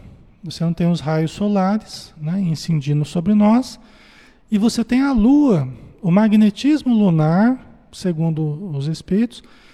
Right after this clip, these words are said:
favorecendo o crescimento de todas as coisas, inclusive das,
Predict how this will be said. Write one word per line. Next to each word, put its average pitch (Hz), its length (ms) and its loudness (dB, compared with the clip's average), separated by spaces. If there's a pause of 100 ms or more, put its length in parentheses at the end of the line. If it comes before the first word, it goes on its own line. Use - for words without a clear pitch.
(200)
favorecendo 233 920 2
o - 40 -4
crescimento 254 960 0
de 233 120 0
todas 220 420 -2
as 220 160 -6
coisas, 156 440 -4
inclusive 190 560 0
das, 196 480 -6